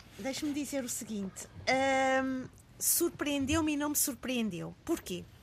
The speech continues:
Eu acho que, e agora vou voltar outra vez à reflexão que o Abílio abriu e bem,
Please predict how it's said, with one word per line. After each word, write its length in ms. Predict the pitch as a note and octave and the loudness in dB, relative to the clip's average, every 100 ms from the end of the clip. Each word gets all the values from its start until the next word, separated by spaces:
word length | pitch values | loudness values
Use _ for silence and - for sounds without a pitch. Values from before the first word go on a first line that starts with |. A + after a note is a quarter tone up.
| - - - - - - | -18 -16 -16 -16 -16 -4
Eu 140 | D4 | 2
acho 220 | E4 F4 | 4 4
que, 500 | - C#4+ D4 C#4 C4+ - | 0 -4 -2 -2 -4 -4
e 160 | A#3+ B3 | 0 2
agora 240 | D4 D4 | 4 2
vou 120 | C4 | 0
voltar 440 | B3 C4 B3+ C4 B3+ | 0 -2 2 2 2
outra 240 | B3 A#3 | 0 -2
vez 180 | A#3 A#3+ | -2 0
à 80 | A#3+ | 0
reflexão 680 | G#3+ - A#3 A#3+ B3 A3+ G#3+ | 0 -2 -2 0 0 0 0
que 240 | - A3 | -4 -6
o 140 | G3+ G3+ | -2 -2
Abílio 360 | F3+ G#3+ G3+ | -2 -4 -2
abriu 360 | G3 F3+ G3+ G3 | -4 -4 -4 -4
e 80 | F3+ | -2
bem, 280 | G3 A#3 | 0 0